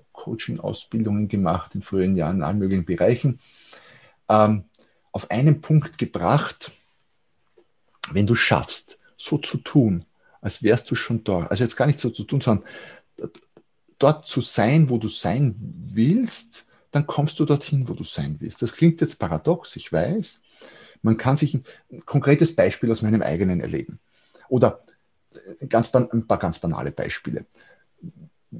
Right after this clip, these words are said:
Ich, ich glaube, jeder hat das schon festgestellt, wenn du was anderes trägst, fühlst du dich anders. Du fühlst dich einfach anders, du trittst anders auf in der, in der alten Jogginghose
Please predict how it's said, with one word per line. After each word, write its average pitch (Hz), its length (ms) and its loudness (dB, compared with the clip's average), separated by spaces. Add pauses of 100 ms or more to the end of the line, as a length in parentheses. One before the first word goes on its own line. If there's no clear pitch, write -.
(160)
Ich, - 260 -14
ich - 100 -12
glaube, 139 200 6
jeder 147 160 6
hat 151 100 2
das 131 100 -6
schon 113 80 -6
festgestellt, 151 540 0
wenn 127 320 0
du 147 100 4
was 117 160 -2
anderes 98 440 -4
trägst, 127 400 -4
fühlst - 260 -6
du 90 40 -6
dich 82 200 -8
anders. 78 200 -6
Du 104 100 -8
fühlst 131 320 0
dich - 120 -4
einfach 104 320 -4
anders, 113 360 2
du 113 80 -6
trittst - 340 -6
anders 107 260 -2
auf 98 240 4
in 107 80 0
der, 95 220 0 (640)
in 117 140 2
der 110 160 4
alten 104 280 0
Jogginghose 123 840 4